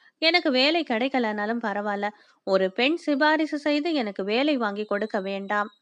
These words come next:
"டேய் மூர்த்தி, உனக்கு இன்னொரு விஷயம் தெரியுமாடா?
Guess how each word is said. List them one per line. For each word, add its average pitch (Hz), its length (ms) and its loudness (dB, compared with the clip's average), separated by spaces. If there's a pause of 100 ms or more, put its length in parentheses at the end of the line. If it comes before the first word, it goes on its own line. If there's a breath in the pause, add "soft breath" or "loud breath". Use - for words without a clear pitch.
(720)
"டேய் 247 540 0
மூர்த்தி, 294 600 -2
உனக்கு 254 360 -2
இன்னொரு 339 320 0
விஷயம் 285 380 -2
தெரியுமாடா? 233 600 0